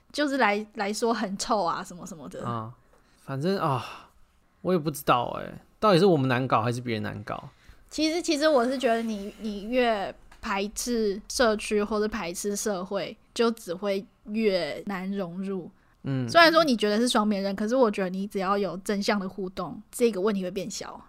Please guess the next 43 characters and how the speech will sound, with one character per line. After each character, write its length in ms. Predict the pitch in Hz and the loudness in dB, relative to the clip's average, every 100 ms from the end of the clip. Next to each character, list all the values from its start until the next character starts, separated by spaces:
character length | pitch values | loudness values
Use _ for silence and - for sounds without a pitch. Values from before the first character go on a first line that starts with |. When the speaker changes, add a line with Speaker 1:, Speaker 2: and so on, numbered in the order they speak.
| _ | _
Speaker 1:
但 240 | - 302 302 | 2 2 2
是 80 | 294 | 2
也 140 | 233 | 6
要 80 | 214 | 6
符 160 | - - | 4 -4
合 160 | 220 | -2
你 160 | 208 190 | -2 -2
的 100 | 180 | -4
人 200 | 175 196 | -4 -4
格 180 | 208 180 | -6 -6
特 220 | - 202 | -4 -4
质 220 | 190 156 | -4 -10
就 100 | 135 | -12
是 300 | - - 156 | -10 -10 -12
了。 140 | 214 - 202 - | -16 -18 -20 -4
Speaker 2:
但 120 | 160 | 0
有 120 | 151 | 0
符 160 | 139 139 | 0 -2
合 120 | 131 | -2
你 140 | 131 120 | -2 -2
的 100 | 123 | -2
人 140 | 123 | -2
格 160 | 123 127 | -4 -2
特 60 | |
质 60 | 285 | 2
吗？ 40 | |
Speaker 1:
就 40 | 294 | 4
没 60 | |
有 160 | 247 233 | 6 4
符 200 | 240 196 | 2 -2
合 180 | 180 180 | -2 6
啊。 480 | 220 196 190 175 - | 8 8 6 2 0
Speaker 2:
<laughs> 100 | - - | -10 -6
Speaker 1:
对 100 | 214 | -4
啊。 260 | 185 190 - - - - - | -4 -6 -6 -8 -8 2 8
但 120 | 415 | 10
也 140 | 339 | 10
可 60 | 339 | 8
能 120 | 262 | 6
是 60 | 320 | 6
因 100 | 320 | 8
为 160 | 311 | 8
那 200 | 277 285 | 8 4